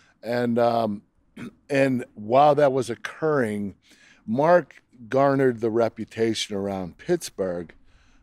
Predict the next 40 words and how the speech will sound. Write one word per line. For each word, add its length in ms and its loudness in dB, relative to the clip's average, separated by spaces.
um, 500 -8
that 200 -6
he 180 -8
would 200 -6
take 220 -6
on 220 -10
all 160 -12
fighters. 720 -20
So 640 -6
the, 440 -2
they 260 2
would 140 4
have 240 0
these 240 -6
fights 800 -6
every 580 -4
couple 480 -6
weeks 640 -6
where 420 -6
these 300 -2
people 420 -4
from 240 -6
Pittsburgh, 600 -4
different 340 -4
high 180 -2
schools, 580 -8
would 200 -14
come 320 -6
to 80 0
Mark 600 -2
and 160 -12
say, 180 -6
"I 120 0
heard 260 0
about 460 -2
you, 160 -2
I 20 -2
wanna 260 -8
fight 440 -4
you." 160 -12